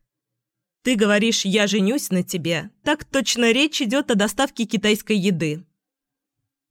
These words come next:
«А может, я не хочу китайскую кухню? Может, у меня на нее аллергия? Может, я не люблю яичные рулетики? Тогда мы закажем жареный рис со свининой.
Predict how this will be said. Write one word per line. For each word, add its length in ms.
«А 60
может, 480
я 260
не 160
хочу 380
китайскую 560
кухню? 560
Может, 360
у 80
меня 180
на 80
нее 240
аллергия? 800
Может, 380
я 160
не 120
люблю 320
яичные 600
рулетики? 800
Тогда 420
мы 140
закажем 500
жареный 520
рис 180
со 140
свининой. 760